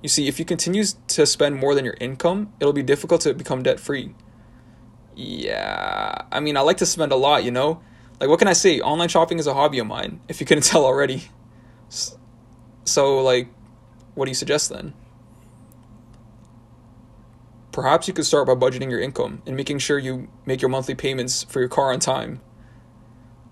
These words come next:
Otherwise, you're just paying interest on top of interest, which is money you could be using to purchase things you would like to spend on. Okay, let me say that again. Otherwise, you were just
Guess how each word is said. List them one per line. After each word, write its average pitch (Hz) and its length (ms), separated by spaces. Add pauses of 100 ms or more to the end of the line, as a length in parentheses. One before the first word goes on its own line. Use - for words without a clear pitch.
(160)
Otherwise, 135 480
you're 127 80
just 131 160
paying 151 240
interest 143 320
on 143 40
top 139 220
of - 60
interest, 139 480
which 143 160
is 131 100
money 151 220
you 147 60
could 147 140
be 135 60
using 135 300
to 127 60
purchase 143 340
things 123 200
you 127 80
would 123 120
like 127 240 (400)
to 139 80
spend 151 320
on. - 200 (640)
Okay, - 180
let - 120
me - 80
say - 120
that - 100
again. - 220 (1600)
Otherwise, 127 540
you 123 40
were 131 60
just 127 200